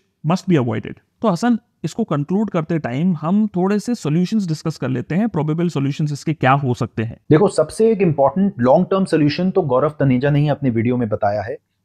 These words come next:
Speaker 2: जिसमें he said that के जो एयरपोर्ट्स हैं, उनकी जो कैपेसिटी है, वो बढ़ाने की जरूरत है।
Speaker 1: हम्म।
Speaker 2: जो दिल्ली एयरपोर्ट है, for example, तो वहाँ के टर्मिनल्स बहुत छोटे हैं
Speaker 1: हम्म।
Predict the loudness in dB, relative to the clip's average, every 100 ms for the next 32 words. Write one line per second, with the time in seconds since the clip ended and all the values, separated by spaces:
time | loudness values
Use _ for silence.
0 | -2 0 2 2 2 4 2 4 2 2
1 | 0 2 2 -2 _ 0 0 2 -2 2
2 | 0 0 0 0 0 -2 -4 0 0 0
3 | 0 0 0 2 2 4 2 -2 _ _
4 | 2 4 4 2 0 -2 -2 -2 -6 -10
5 | -12 -2 0 0 -2 0 2 4 4 2
6 | 0 -4 -4 0 0 0 -2 -2 -2 0
7 | 0 0 -2 -4 _ -20 _ 2 4 4
8 | 0 0 0 0 0 -2 2 2 0 -2
9 | -2 -4 -4 -4 -4 -2 -2 -2 -2